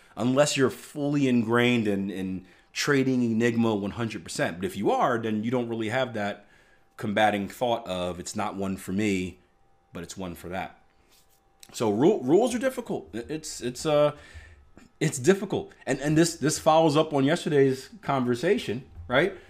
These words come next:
Where, you know, George came in and he talked about, like, "Well, why does it, why, why is trading psychology so diff-, difficult,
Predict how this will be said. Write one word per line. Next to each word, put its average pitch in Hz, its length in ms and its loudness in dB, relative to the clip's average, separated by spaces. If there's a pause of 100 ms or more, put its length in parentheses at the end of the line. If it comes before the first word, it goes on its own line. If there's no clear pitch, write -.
(280)
Where, 127 580 6 (360)
you 120 80 -2
know, 120 100 2
George 131 380 2
came 131 220 6
in 123 100 8
and 135 80 6
he 127 100 4
talked 131 240 2
about, 113 280 2
like, 110 180 0
"Well, 104 160 -4
why 131 180 0
does 151 120 0
it, 156 80 -2 (140)
why, 113 200 -6
why 117 260 -2
is 151 100 -2
trading 165 300 0
psychology 156 580 -2
so 170 180 -2
diff-, 156 320 -4
difficult, 131 420 -6